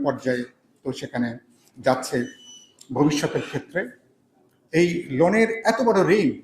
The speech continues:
কারণটা কি? রূপপুর পারমাণবিক প্রকল্প থেকে শুরু করে অনেকগুলো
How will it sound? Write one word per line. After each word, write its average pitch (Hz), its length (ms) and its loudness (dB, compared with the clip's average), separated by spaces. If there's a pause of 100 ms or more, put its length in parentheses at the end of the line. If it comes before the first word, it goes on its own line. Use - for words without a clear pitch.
(120)
কারণটা 185 420 -2
কি? 107 100 -20 (680)
রূপপুর 165 380 0 (140)
পারমাণবিক 143 600 2
প্রকল্প 160 340 -6 (160)
থেকে 151 180 -12
শুরু 147 260 -10
করে 123 220 -10 (500)
অনেকগুলো 165 400 2